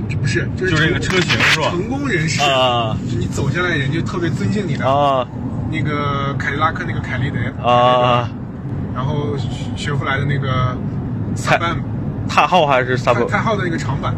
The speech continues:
Speaker 2: 啊，加长版。
Speaker 1: 然后一个就是这个，这，这三辆车叫美国人的成功人士。
Speaker 2: 哦。
Speaker 1: 你开奔驰，人家觉得也，也就那么一回事儿。
Speaker 2: 哦，我定义是这三个车啊，就刚才说的，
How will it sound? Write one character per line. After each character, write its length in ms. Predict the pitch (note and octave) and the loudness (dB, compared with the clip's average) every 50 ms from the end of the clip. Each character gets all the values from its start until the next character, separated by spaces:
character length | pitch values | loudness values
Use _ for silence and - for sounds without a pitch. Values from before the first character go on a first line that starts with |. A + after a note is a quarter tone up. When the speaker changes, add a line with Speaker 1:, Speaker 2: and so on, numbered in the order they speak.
| - | 0
Speaker 2:
啊， 480 | - B2+ B2+ B2+ B2+ C3 C3 C3 B2+ B2 | 2 4 4 6 6 6 6 4 4 2
加 240 | A2+ G2+ C#3+ C3 C3+ | 2 2 0 0 2
长 160 | B2 B2+ A#2 B2 | 2 0 2 2
版。 160 | B2 A2+ - | 2 0 2
Speaker 1:
然 100 | - C#3+ | 0 0
后 140 | C#3 D3+ D#3+ | 0 0 0
一 100 | D3 D3 | 0 0
个 80 | B2+ A#2+ | 0 0
就 100 | C#3+ C#3+ | 2 2
是 60 | C#3 | 2
这 140 | - D3 C#3 | 2 2 0
个， 100 | B2 - - - - - - | -2 -2 -4 -4 -4 -2 0
这， 140 | - G3+ | 0 0
这 180 | - - G#3 E3+ | 2 2 2 2
三 180 | C#3+ - E3+ E3+ | 2 2 0 2
辆 160 | E3+ D#3+ - | 2 0 0
车 160 | - - - | 0 0 0
叫 180 | - D3 C#3+ C3+ | 0 0 -2 0
美 180 | C3+ C3 B2 | 0 0 0
国 180 | - - C#3+ D3+ | 2 2 2 2
人 120 | - - | 2 2
的 60 | C3+ | 2
成 180 | C3+ - - C3+ | 2 0 0 0
功 180 | C#3 D3 C#3+ C#3+ | 0 0 0 -2
人 180 | C#3+ - B2 - | 0 0 0 0
士。 120 | - - | 0 0
Speaker 2:
哦。 500 | B2+ C3 D3 D#3+ E3+ F3 F3 F3+ F3+ F3 | 0 2 4 4 4 4 4 4 4 4
Speaker 1:
你 140 | E3+ E3 D#3 | 4 2 2
开 100 | - C#4 | 2 0
奔 80 | C#4 C4+ | 0 0
驰， 180 | - - - | 0 0 0
人 160 | E3 E3 G#3 - | 0 0 0 0
家 40 | - | 0
觉 100 | - - | -2 -2
得 180 | - F#3 F#3 - - - - - - - - | 0 0 0 0 -2 -2 -2 -2 -2 -2 -2
也， 300 | - - - - - - | -2 -2 0 0 0 2
也 40 | |
就 100 | - - | 2 0
那 80 | G3+ A3 | 0 0
么 120 | A3 G#3+ | 0 0
一 60 | F#3+ - | -2 -2
回 80 | - - | -2 0
事 160 | - E3+ D#3 - | 0 0 0 0
儿。 60 | - | -4
Speaker 2:
哦， 60 | - - - | -8 -4 0
我 200 | D#3+ E3 E3 D#3+ | 2 2 2 2
定 300 | - - B3 C4 B3 A#3 | 0 0 2 2 4 4
义 160 | A3 G3 E3+ | 4 4 2
是 200 | E3 - F3 E3 | 2 2 0 0
这 160 | D#3+ - G#3 | 2 2 0
三 240 | F#3+ - - G3 G3 | 0 2 2 0 2
个 100 | G3 F#3 | 2 0
车 260 | E3 - - D#3+ D#3 | 0 0 2 4 4
啊， 120 | D3+ C3+ A#2+ | 4 4 2
就 100 | A#2+ B2+ | 2 2
刚 120 | C#3+ D3+ | 4 4
才 120 | D#3 D#3+ D3+ | 4 4 2
说 200 | - - D3 D3 | 2 2 2 4
的， 160 | C#3+ C3 A#2 | 4 2 2